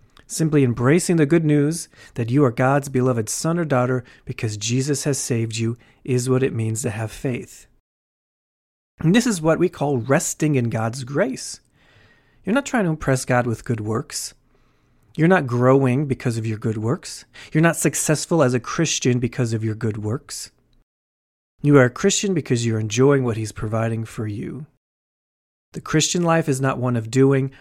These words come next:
but one of receiving. It's not a labor, it's a relationship.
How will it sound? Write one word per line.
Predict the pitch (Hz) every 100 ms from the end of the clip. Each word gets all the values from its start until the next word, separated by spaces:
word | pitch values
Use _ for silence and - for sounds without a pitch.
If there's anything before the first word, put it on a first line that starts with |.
| _
but | 120
one | 113 117
of | 110
receiving. | 113 - - 135 135 127 127 135 _ _ _ _ - -
It's | 127 -
not | 127 117
a |
labor, | 113 120 131 135 139
it's | 139 123 -
a |
relationship. | 110 110 113 127 127 131 127 - 123 120